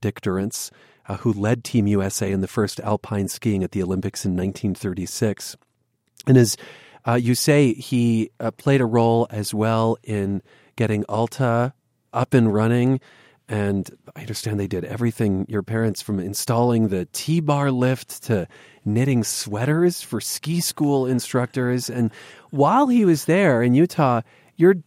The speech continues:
dad trained soldiers to ski. Uh, these were the skiing troops that eventually became the fam-,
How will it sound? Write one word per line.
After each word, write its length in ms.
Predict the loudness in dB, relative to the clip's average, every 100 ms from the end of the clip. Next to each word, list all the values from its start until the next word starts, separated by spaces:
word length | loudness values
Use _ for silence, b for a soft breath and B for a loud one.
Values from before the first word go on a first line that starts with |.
| _ _
dad 240 | -2 0 0
trained 360 | 0 2 4 2
soldiers 760 | 0 0 2 0 0 0 -6 -14
to 180 | -4 -4
ski. 640 | -4 -6 -2 0 -2 -6 -20 _
Uh, 120 | 0
these 200 | 2 4
were 100 | 4
the 80 | 4
skiing 420 | 0 -2 0 0
troops 460 | 0 4 4 2 -4
that 140 | -2
eventually 420 | 0 0 0 -4
became 380 | -2 -4 0 0
the 80 | 0
fam-, 440 | -2 -2 -2 -4